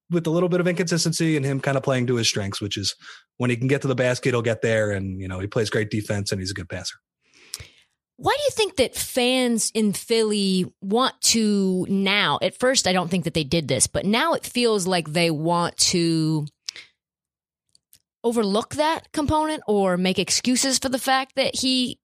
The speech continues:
Speaker 2: he consistently hasn't gotten better on that, on that way. And also, like I said, the, his, over time, he's gotten more and more close to the basket in terms of the high percentage of, of the shots that he does take offensively.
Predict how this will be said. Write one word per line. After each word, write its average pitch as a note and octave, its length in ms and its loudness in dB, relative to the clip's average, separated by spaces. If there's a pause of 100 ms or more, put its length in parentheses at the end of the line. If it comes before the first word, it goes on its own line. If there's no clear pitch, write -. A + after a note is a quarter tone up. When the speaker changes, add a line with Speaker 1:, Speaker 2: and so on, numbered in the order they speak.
Speaker 2:
he B3 480 0
consistently B3 720 2
hasn't A3+ 280 0
gotten G#3+ 240 0
better A3 260 2
on A3+ 180 2
that, G#3 200 0 (220)
on G3+ 160 2
that G#3 180 2
way. G#3 280 2
And F#3+ 260 0
also, G3+ 260 2
like F#3+ 220 0
I F3+ 80 2
said, G3 320 0
the, E3 180 0 (560)
his, G3+ 260 0
over A3 260 2
time, A3+ 420 2
he's F#3 180 0
gotten F#3+ 380 0
more F#3 320 4
and F3 80 2
more E3+ 180 2
close E3+ 280 0
to - 60 -8
the D#3+ 60 -6
basket D#3+ 440 0
in D3+ 100 -2
terms D#3 280 0
of C#3 100 -4
the D3 80 -2
high D3+ 260 0
percentage D#3 560 -2
of, C#3 160 -6 (100)
of D#3+ 140 -6
the D#3+ 80 -2
shots D#3 240 0
that F3 100 -2
he D#3 160 0
does D3 320 0
take E4 360 0
offensively. E4 600 0